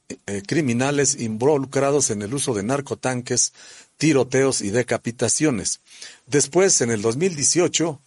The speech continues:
indica, eh, estos analistas, surgieron indicios de que el cártel del Golfo poseía minas antipersona en Tamaulipas y más recientemente, en el dos mil veinte,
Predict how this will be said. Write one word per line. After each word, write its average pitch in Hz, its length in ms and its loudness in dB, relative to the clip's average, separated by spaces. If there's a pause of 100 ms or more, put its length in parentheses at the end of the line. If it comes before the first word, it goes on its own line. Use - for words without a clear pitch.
(840)
indica, 139 500 0
eh, 110 140 2 (440)
estos 139 440 0 (100)
analistas, 131 760 0 (200)
surgieron 175 500 0
indicios 156 440 0
de 113 100 0
que - 140 -4
el 104 80 -4
cártel 156 380 0
del 107 120 0
Golfo 135 380 0
poseía 135 600 0 (320)
minas 156 400 0
antipersona 110 760 -2
en 113 80 -4
Tamaulipas 123 880 -2 (480)
y 117 100 -2
más 170 160 2
recientemente, 147 720 0
en 107 80 -2
el 98 120 -6
dos 101 160 -4
mil 147 200 0
veinte, 131 500 0